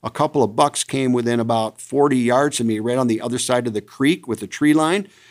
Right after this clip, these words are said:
and they literally sat there and sparred. And, uh, boom, boom, boom, and I'm, you know, I'm putting my camera away and everything's just starting to get dark, right? So I'm bag-, I'm bagging up everything, and I drop something down below, and lucky it was this thrasher,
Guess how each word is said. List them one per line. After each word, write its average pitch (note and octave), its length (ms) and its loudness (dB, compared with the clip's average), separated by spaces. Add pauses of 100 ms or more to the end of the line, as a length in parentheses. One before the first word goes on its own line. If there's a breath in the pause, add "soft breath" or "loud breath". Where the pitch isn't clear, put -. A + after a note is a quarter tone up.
(120)
and A#2+ 100 2
they A2+ 100 2
literally C#3 640 6
sat C3 420 0
there C3 200 -2
and G2+ 200 -10
sparred. G#2+ 800 -4 (680)
And, A2+ 240 0
uh, - 100 -14
boom, E3 200 0
boom, D3+ 220 -2
boom, E3 200 0
and B2 100 -2
I'm, F3 240 4 (440)
you D3+ 100 6
know, A#2 140 2
I'm - 80 -2
putting F#3 200 0
my B2+ 80 -2
camera C3+ 400 2
away C3 140 2
and B2+ 80 0
everything's B2+ 380 0
just A2 100 -4
starting A#2 220 -4
to A#2 60 -4
get G#2 200 -4
dark, F#2+ 400 -6
right? G2+ 340 -8 (380 soft breath)
So C3+ 140 0
I'm E3+ 200 2
bag-, D3 300 2
I'm C#3 180 0
bagging C#3 360 4
up C#3 140 0
everything, C#3+ 240 2
and A#2 100 0
I A2 60 -2
drop B2 480 2
something G#2+ 500 -2
down A#2+ 300 -2
below, A2 600 0 (380)
and G#2+ 120 -2
lucky C#3 380 2
it A2+ 120 0
was A2+ 300 -2
this - 360 -2 (640)
thrasher, C3+ 640 2